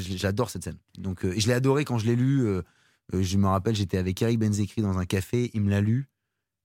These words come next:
et j'étais sans voix. Plus, mais, et surtout que je, sur ce personnage-là, qui est effectivement un idéaliste, qui est quelqu'un qui se bat pour ses idées, et dans, dans une série qui est,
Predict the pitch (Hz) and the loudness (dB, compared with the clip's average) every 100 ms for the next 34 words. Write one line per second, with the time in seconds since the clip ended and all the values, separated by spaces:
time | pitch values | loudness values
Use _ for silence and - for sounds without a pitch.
0 | - 90 87 87 95 113 117 101 - 107 | -4 0 0 -2 -2 0 0 0 0 0
1 | 95 82 - _ _ _ _ _ _ - | 0 -4 -8 _ _ _ _ _ _ -10
2 | 95 104 104 117 120 151 127 - - 127 | -6 -2 -2 0 0 0 -2 -4 -4 -2
3 | 135 120 117 120 120 131 131 - 98 98 | 0 0 -2 0 0 0 0 -2 -4 -2
4 | 98 - 117 110 104 104 104 104 120 120 | -6 -2 0 2 2 0 0 0 -2 -4
5 | - 95 95 92 107 107 - _ _ _ | -6 -4 -4 -2 -2 -2 -6 _ _ _
6 | _ - 98 117 107 104 110 101 107 123 | _ -6 -2 -2 -2 -6 -4 -2 0 0
7 | 127 110 - 110 104 101 104 113 - 131 | -2 -4 -4 -2 -2 0 2 2 2 0
8 | 143 - 113 | 0 -2 -4